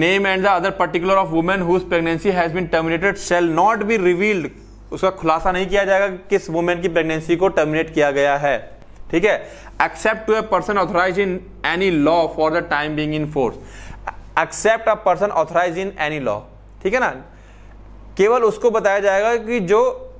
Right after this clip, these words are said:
लॉ, according law, मान लो पति है, माँ बाप हैं, according law, ठीक है ना,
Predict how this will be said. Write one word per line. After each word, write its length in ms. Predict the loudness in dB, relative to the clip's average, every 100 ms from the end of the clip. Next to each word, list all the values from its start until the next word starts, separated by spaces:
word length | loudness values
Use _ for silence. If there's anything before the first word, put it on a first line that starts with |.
| -8
लॉ, 300 | 2 4 4 2 -2 -12 -20 -20 -14 -6
according 440 | 0 2 2 2 2
law, 120 | 2
मान 140 | 0 -2
लो 60 | -2
पति 240 | -4 -2 0
है, 540 | 0 0 0 -2 -6 -10 -2
माँ 160 | 0
बाप 260 | 2 0 0
हैं, 140 | -4 -4
according 400 | 0 2 2 2 2
law, 140 | 2 0 -10 -20 -20 -14 -4
ठीक 120 | 0
है 60 |
ना, 140 | 2